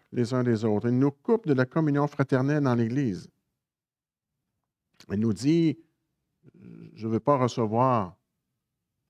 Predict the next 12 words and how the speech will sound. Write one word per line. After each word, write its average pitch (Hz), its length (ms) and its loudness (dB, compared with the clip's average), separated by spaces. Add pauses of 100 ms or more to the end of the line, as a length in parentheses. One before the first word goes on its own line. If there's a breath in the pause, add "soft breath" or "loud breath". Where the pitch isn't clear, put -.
(280)
tes 104 140 -2
consolations, 90 680 -6 (140)
en - 40 -20
fait. » - 460 -12 (920)
Elle 95 100 -4
nous 98 140 -2
garde 113 480 0
isolés 135 960 2 (320)
dans 104 180 -2
nos 107 140 -2
problèmes 113 460 -2
personnels. 110 680 -4